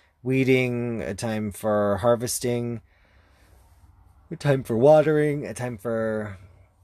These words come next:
you know, canning, a-, all of the things that have to do with,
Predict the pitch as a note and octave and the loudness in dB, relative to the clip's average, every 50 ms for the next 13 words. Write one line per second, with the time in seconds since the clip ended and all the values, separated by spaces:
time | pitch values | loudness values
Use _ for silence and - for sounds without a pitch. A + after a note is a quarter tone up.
0 | _ _ _ B2 A#2+ G2+ E2+ C#2+ D2 D2 E2 F2+ E2 - - C3 B2 A#2+ A#2+ A#2 | _ _ _ -12 -10 -8 -8 -8 -8 -10 -12 -12 -14 -10 -6 -4 -2 0 0 0
1 | A#2 A2+ A2+ F#2 F2+ A2+ - - B2+ D3 D#3 F3 F#3 E3+ C#3+ C#3+ C#3+ - - B2+ | 0 -2 -2 -2 -2 -4 -2 2 4 6 6 6 6 4 2 0 -4 -4 -2 -4
2 | A#2+ A#2 A#2 A#2+ A#2 G2 - A#2 A2 G2+ - _ _ _ _ _ _ _ _ _ | -4 -4 -4 -6 -8 -6 -4 -4 -4 -4 -6 _ _ _ _ _ _ _ _ _
3 | _ _ _ _ _ _ _ _ _ _ _ _ - - - B2 A#2+ A2+ - - | _ _ _ _ _ _ _ _ _ _ _ _ -18 -10 -6 -4 -4 -4 -4 -4
4 | - A#2+ G#2 G2 A2+ A2 G#2+ G#2+ G#2 G#2 G#2 G2+ G2 F2+ - - - - | -6 -6 -4 -2 -2 0 0 0 0 0 0 -2 -2 -6 -10 -16 -20 -20